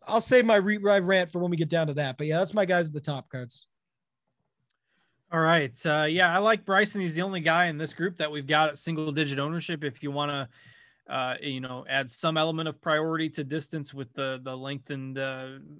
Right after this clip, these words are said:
Speaker 2: nature of the scorecard here is about a hundred and thirty, hundred forty yards,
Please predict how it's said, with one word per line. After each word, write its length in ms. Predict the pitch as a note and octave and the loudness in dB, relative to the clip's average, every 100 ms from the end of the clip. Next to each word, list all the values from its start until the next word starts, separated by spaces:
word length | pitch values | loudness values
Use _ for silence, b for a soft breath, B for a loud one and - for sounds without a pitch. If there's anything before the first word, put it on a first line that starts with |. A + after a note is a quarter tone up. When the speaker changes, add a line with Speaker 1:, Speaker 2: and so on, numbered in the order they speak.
| _ D#3 | _ -20
Speaker 2:
nature 500 | D3 D3 D3 D3 C#3+ | -14 -8 -6 -4 -6
of 80 | |
the 80 | C3+ | -6
scorecard 560 | A#2+ E3 E3 E3 D#3 D3+ | -8 -6 -2 2 2 2
here 180 | D#3+ D#3+ | 0 -2
is 120 | C3 | -4
about 180 | C3+ C3+ | -4 -4
a 40 | |
hundred 260 | D3 D3 C#3 | -4 -4 -6
and 280 | C3+ C3 - | -10 -12 -12
thirty, 260 | C#3+ C#3+ C#3 | -6 -4 -4
hundred 280 | C#3 C3+ A#2+ | -6 -8 -10
forty 220 | D3 C3+ | -10 -6
yards, 440 | C#3 C#3 C#3+ B2 | -2 -2 -2 -6